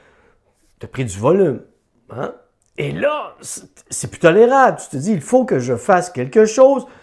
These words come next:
Je vais me reprendre en main. Je prends la résolution. » Mais prendre une résolution ne veut pas dire que tu as changé. Tu demeures la même personne.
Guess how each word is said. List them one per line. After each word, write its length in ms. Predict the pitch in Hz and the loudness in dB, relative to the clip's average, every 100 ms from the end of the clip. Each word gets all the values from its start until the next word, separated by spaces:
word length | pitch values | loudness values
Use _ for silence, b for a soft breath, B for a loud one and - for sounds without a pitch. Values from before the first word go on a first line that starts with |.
| B 139 | B -4
Je 160 | 127 | 2
vais 400 | 202 180 262 254 | 2 6 6 6
me 120 | 208 | 4
reprendre 540 | 180 170 165 185 190 165 | 2 2 2 0 2 2
en 160 | 151 | 2
main. 240 | 165 233 254 | 4 4 4
Je 160 | 175 | 4
prends 420 | 170 165 175 240 254 | 2 2 2 4 6
la 200 | 208 160 | 4 4
résolution. » 1300 | 165 226 190 214 254 226 220 185 - 277 311 302 - _ _ _ _ _ _ _ _ _ _ _ _ _ | 2 0 0 2 2 0 -4 -4 -6 0 2 2 -6 _ _ _ _ _ _ _ _ _ _ _ _ _
Mais 400 | 139 202 254 240 - b b b b b b b | -4 2 2 0 -6 b b b b b b b
prendre 460 | - 226 262 240 170 | -6 -2 0 0 0
une 140 | 151 | 0
résolution 1000 | 139 180 208 190 190 143 - - 131 123 _ _ _ _ _ _ _ _ _ _ _ | 0 -2 -2 -2 -4 -6 -12 -10 -10 -10 _ _ _ _ _ _ _ _ _ _ _
ne 160 | 117 135 | -4 -4
veut 180 | 139 175 | -4 -4
pas 220 | - 151 | -2 -2
dire 340 | 123 208 233 | -2 -4 -4
que 80 | - | -6
tu 280 | 107 - - | -10 -12 -14
as 260 | - 160 170 _ | -6 -6 -6 _
changé. 760 | - - 139 131 113 123 175 175 _ _ _ _ _ _ _ _ _ _ | -20 -14 -10 -8 -8 -10 -12 -14 _ _ _ _ _ _ _ _ _ _
Tu 340 | - - 220 240 | -16 -8 -4 -4
demeures 720 | 165 185 180 185 214 262 226 | 4 4 4 2 2 2 2
la 220 | 180 156 | 2 0
même 360 | 156 180 214 208 | 0 0 0 -2
personne. 840 | - 180 139 - 196 220 226 170 | -2 -4 -4 -6 -2 -2 -2 -8